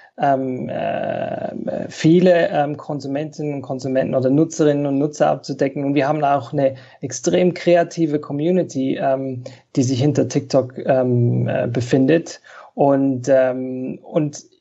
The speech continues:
vielleicht, was super wichtig ist, und, und ich glaub, das muss ich an, an erster Stelle st-,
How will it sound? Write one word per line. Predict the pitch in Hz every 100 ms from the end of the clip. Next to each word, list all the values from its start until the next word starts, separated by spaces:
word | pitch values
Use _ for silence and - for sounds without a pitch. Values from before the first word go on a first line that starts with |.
| _ -
vielleicht, | - 151 151 170 180 - - _ _ -
was | - - -
super | 180 175 175 151
wichtig | 165 180 160
ist, | 156 123 - _ _ _ _
und, | - 151 147
und | 160 143 - -
ich | 185 123 -
glaub, | - 156
das | 156
muss | 156 151
ich | 156
an, | 143 -
an | - 147
erster | 151 156 170
Stelle | 165 151 151
st-, | 151 - -